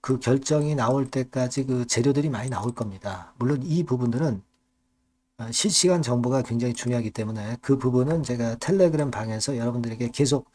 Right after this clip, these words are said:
도움을 드릴 거예요. 거래 재개돼도 마찬가지고요. 예, 여러분들이 입장이라고 문자를 주시면 제가 거기서 세밀하게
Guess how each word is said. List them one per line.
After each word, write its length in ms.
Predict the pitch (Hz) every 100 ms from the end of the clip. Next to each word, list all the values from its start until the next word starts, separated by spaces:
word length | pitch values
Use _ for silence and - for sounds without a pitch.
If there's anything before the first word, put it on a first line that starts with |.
| - _ _ _ _
도움을 300 | 143 151 139
드릴 260 | - 151 135
거예요. 360 | 107 95 90
거래 260 | - 131 147
재개돼도 520 | - 131 143 123 113
마찬가지고요. 760 | 104 95 107 104 101 104 131 151 _ _ _ 104
예, 220 | 98 98
여러분들이 460 | 131 139 147 156 - - _ _ _
입장이라고 960 | 156 151 - - 165 160 147 123 123 143
문자를 420 | 120 139 143 143
주시면 640 | 127 120 117 117 120 170 - _ _ _ _ _ _ _
제가 280 | - 123 131
거기서 520 | 127 123 131 123 139
세밀하게 800 | 135 139 143 135 117 117 139 151